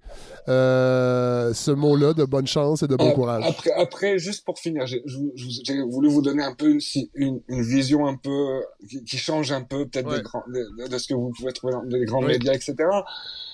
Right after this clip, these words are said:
Speaker 2: Après, il y a aussi un caractère super positif. On a quand même un président jeune,
Speaker 1: Oui,
Speaker 2: euh,
Speaker 1: trente-cinq
Speaker 2: qui,
Speaker 1: ans.
Speaker 2: qui, qui, qui, qui, qui a été élu parce qu'il y a eu un sursaut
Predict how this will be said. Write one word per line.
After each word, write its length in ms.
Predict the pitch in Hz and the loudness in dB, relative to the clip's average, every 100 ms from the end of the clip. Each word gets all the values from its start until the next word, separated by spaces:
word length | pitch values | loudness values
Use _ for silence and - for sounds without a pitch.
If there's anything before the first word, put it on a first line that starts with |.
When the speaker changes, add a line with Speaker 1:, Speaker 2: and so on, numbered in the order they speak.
| - - | -20 -8
Speaker 2:
Après, 480 | 123 120 - 170 | -8 -6 -2 0
il 60 | 175 | 2
y 60 | 139 | 2
a 80 | |
aussi 220 | 131 - 151 | 0 -2 -4
un 80 | 151 | 0
caractère 420 | 143 139 147 139 | -2 -2 -6 -8
super 340 | - 120 127 | -10 -10 -10
positif. 580 | - 131 123 135 160 170 | -6 -4 -4 0 0 0
On 80 | 117 | -6
a 80 | 107 | -6
quand 120 | 113 | -4
même 160 | 135 135 | -4 -4
un 120 | 127 | -6
président 440 | - 123 120 120 | -4 -4 -2 -2
jeune, 380 | 110 120 147 165 - - - 151 | 2 4 4 2 -4 -12 -8 -4
Speaker 1:
Oui, 100 | 202 127 | -2 2
Speaker 2:
euh, 60 | |
Speaker 1:
trente-cinq 300 | 165 175 185 | 4 6 6
Speaker 2:
qui, 60 | 175 | 4
Speaker 1:
ans. 120 | 208 117 | 2 0
Speaker 2:
qui, 280 | - 131 139 | -4 -4 -2
qui, 480 | - 147 139 - 139 135 123 - | 0 -2 -2 0 2 0 -4 -8
qui, 420 | - 139 135 123 | 0 4 4 0
qui, 300 | 117 135 135 117 | -2 0 0 -2
qui 220 | - 131 | -4 0
a 100 | 123 | 2
été 720 | 131 - 143 139 127 113 143 | 0 -2 -2 2 0 0 -2
élu 380 | 139 151 156 147 | 2 4 6 4
parce 240 | 117 120 | 0 -2
qu'il 140 | 131 | -2
y 20 | 127 | -2
a 20 | |
eu 60 | |
un 100 | 120 | -2
sursaut 800 | 117 - 151 143 - 147 143 135 | -4 -4 -4 -4 -4 -2 0 -2